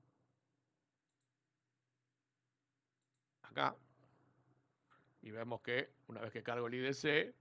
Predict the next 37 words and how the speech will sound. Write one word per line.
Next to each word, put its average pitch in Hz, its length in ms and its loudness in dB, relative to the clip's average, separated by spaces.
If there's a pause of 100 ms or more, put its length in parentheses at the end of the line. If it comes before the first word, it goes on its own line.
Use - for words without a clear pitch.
tengo 104 400 -12 (140)
los 143 260 0
símbolos 226 720 4 (1080)
completos, 170 760 -2 (420)
¿cierto? 95 240 -10
Acá 92 200 -4
vemos 92 240 -6
que 82 100 -12
tengo 87 320 -12
los 90 160 -10
seiscientos 107 400 -6
treinta 107 280 -8
y - 20 -4
un 147 100 -8
símbolos 185 480 -6 (540)
y 131 120 0
aparte 117 500 -2
tengo 131 360 -4
las 113 180 -6
funciones 107 640 -6
que 117 120 -6
acabo 110 400 -2
de 107 60 -2
hacer 117 220 -6
con 110 140 -6
el 110 60 -6
bindif, 117 340 -6
todo 127 220 0
en 117 80 -6
IDA 117 200 -4
nueve, 98 400 -12
¿no - 60 -16
es - 60 -18
cierto? 123 340 -8
Vemos 117 260 -8
que 110 200 -6
ahora 117 420 0